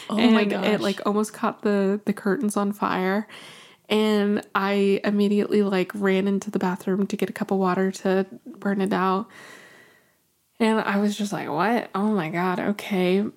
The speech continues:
Speaker 2: She didn't like that."
Speaker 1: If that's not a sign, I don't know
Speaker 2: I
Speaker 1: what
Speaker 2: know.
Speaker 1: is.
Speaker 2: I know,
Speaker 1: <laughs>
Speaker 2: right? And, um,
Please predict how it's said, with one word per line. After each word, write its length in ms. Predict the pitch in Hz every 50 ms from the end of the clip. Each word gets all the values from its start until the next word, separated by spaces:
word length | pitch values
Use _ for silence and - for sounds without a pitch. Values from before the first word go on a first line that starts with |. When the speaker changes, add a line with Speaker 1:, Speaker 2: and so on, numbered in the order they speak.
| - - -
Speaker 2:
She 260 | - - - 208 214
didn't 280 | 220 214 208 185 -
like 260 | 185 196 208 196 - -
that." 480 | 214 214 226 214 185 185 190 - -
Speaker 1:
If 100 | 254 247
that's 200 | 262 262 262 -
not 140 | 277 277 294
a 60 | 277
sign, 320 | 220 - 226 208 208 208 190
I 100 | 170 196
don't 120 | 208 190
know 100 | 180 180
Speaker 2:
I 100 | 180 -
Speaker 1:
what 80 | 202 202
Speaker 2:
know. 240 | 185 170 165 151
Speaker 1:
is. 80 | 185 - - - _ -
Speaker 2:
I 100 | 226 214
know, 400 | 202 202 185 160 165 180 370 381 -
Speaker 1:
<laughs> 40 | -
Speaker 2:
right? 340 | 214 220 220 233 240 - - 453 349 - - 349 - -
And, 500 | - 220 214 214 208 208 202 196 202 - - - -
um, 540 | 208 202 196 190 180 185 196 208 214 214